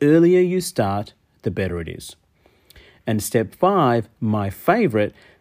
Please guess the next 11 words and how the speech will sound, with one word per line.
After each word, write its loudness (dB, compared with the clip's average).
wherever 2
possible, -2
try 0
and -2
automate 2
your 2
investments -4
and -4
do -6
it -10
forever. -6